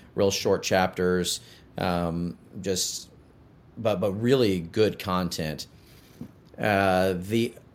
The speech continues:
uh, he also wrote a couple chapters for our book, so,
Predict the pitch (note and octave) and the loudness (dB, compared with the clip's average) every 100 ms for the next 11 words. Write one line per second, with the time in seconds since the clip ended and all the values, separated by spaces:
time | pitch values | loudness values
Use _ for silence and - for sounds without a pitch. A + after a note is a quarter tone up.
0 | - - - - B2 G#2+ C#3+ F3 D3 A#2+ | -20 -20 -20 -4 -2 4 6 6 6 4
1 | A2+ G#2 A2 F#2+ - G2 F#2+ F#2 G2 F2+ | 4 4 0 0 0 0 0 -2 0 0
2 | E2 G#2 F#2+ F2+ - G2+ F2+ F2 | 0 0 0 0 -2 0 2 0